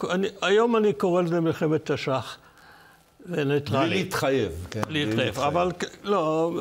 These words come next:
Speaker 1: אני מעדיף, אה, מלחמת העצמאות, שזה השם הנכון.
Speaker 2: אוקיי.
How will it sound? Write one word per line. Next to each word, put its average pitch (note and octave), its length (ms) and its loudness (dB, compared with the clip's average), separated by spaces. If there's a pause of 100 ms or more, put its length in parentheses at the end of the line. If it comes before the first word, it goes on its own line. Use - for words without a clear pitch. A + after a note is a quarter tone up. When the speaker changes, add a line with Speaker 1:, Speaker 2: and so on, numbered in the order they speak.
(200)
Speaker 1:
אני F3+ 140 -2
מעדיף, F#3+ 560 0
אה, E3+ 220 6 (640)
מלחמת F#3 380 0
העצמאות, C#3+ 600 -4 (140)
שזה F#3+ 380 -8
השם F3 320 -2
הנכון. F3+ 380 -2 (320)
Speaker 2:
אוקיי. C3 300 0